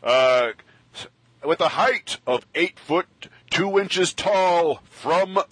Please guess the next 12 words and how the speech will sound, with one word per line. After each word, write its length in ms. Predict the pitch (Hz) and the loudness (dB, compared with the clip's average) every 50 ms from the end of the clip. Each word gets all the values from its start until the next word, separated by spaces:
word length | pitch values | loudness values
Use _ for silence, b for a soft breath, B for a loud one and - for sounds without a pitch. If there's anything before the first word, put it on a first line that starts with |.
| 110 104 | -8 -4
the 140 | 123 143 147 | -2 -2 0
street 680 | - - - - - 180 226 220 190 190 - - - - B B B B B B | 0 -2 -4 -2 -2 0 0 0 0 -2 -6 -12 -16 -18 B B B B B B
and 180 | 123 135 139 143 | -2 -2 -2 -2
has 560 | - - 160 175 180 175 170 165 160 139 127 - - | -2 -2 0 2 2 2 2 0 0 -2 -6 -4 -2
a 140 | 131 131 131 | 0 0 0
star 640 | - - - - - 214 240 247 233 220 202 180 | 0 -2 -4 -2 -2 0 0 2 2 2 2 2
on 160 | 160 147 139 | 0 0 0
the 180 | 131 120 107 101 | 0 0 0 0
Hollywood 580 | - - 87 107 120 120 120 117 120 123 107 | 0 0 0 0 2 0 0 0 -2 -2 -2
Walk 300 | 101 117 117 123 120 - | 0 0 0 0 0 -2
of 120 | 131 120 - | -4 -6 -4
Fame. 400 | - 131 127 127 123 120 117 | -2 0 0 2 2 0 -2